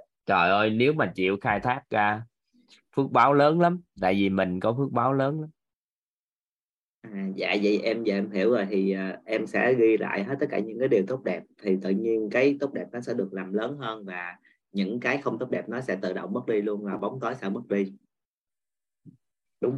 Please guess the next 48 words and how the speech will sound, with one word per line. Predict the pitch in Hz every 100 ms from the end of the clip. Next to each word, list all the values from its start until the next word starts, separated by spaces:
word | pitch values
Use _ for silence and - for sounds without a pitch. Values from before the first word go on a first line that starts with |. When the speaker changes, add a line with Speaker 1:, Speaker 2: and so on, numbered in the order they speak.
| 113
Speaker 1:
Tự |
Speaker 2:
đúng | 120 160
Speaker 1:
khắc | 160
Speaker 2:
rồi. | -
Speaker 1:
thôi, | 127 131 110
tại | 107 117
vì | 110
mình | 107 104
nhớ | 110 127 160 196
cái | 170
gì, | 131 104 101 107
ngay | 139 135 113
cả | 101 117
gia | 139 135
đình | 120 104 104
mình | 101 101
ngày | 104 98
xưa | 131 127 123 120 - _ _ _ -
đối | 143 165
xử | 127
với | 120 156
mình | 147 104
không | 117 120 110
phù | 101
hợp | 101 90 87
cũng | - 117
do | 131 120
tính | 143 165 185
tình | 113 101
mình | 95
từ | 95 95
nhỏ. | 92 90 131 190 _ _ _ _ _
Giống | 135 160
như | 143
anh | 127 127
từ | 113
nhỏ | 101 95 107
anh | 147 131
ngang | 120 123
bướng | 131 151 185
lắm, | 180 208 240
mà | 98 98
đầu | 95 95
óc | 151 202
mình | 123 101
nó | 131
lơ | 131 120
đãng. | 95 110